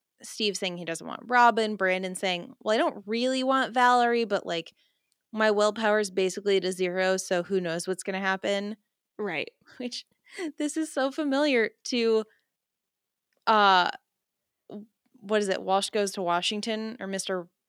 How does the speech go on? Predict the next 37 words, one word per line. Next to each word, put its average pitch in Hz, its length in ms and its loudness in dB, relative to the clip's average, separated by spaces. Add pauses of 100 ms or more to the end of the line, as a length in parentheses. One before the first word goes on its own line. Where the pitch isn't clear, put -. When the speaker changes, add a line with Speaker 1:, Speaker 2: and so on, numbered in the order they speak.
Speaker 1:
Walsh 180 300 -2
Goes 190 200 -2
to 190 80 -10
Washington 208 720 -6
Speaker 2:
Mm-hmm. 208 220 -6
Speaker 1:
last 185 280 6
season, 220 380 2
Speaker 2:
Oh, - 20 4
Speaker 1:
where 208 100 4
he 202 160 2
was 196 160 2
Speaker 2:
yeah. - 20 0
Speaker 1:
like, 180 280 2 (420)
he's 240 180 -2
like, 226 140 2
"Claire 226 300 6
wore 208 180 4
me 208 120 -2
down. 180 460 0 (500)
Whatever." 180 680 2 (800)
Speaker 2:
It's - 80 -20
like, 220 260 -2 (140)
"Oh 233 300 2
god, 190 460 -4
Brandon, 214 420 0
you're 208 160 0
just, 214 420 -6 (240)
you 226 160 -4
know, 175 360 -6 (220)
surrounded 240 580 -2
by 226 160 4
women 214 420 -2
just 185 220 -10
throwing 202 320 -2
themselves 190 400 -6
at 170 220 -6
you." 175 320 -4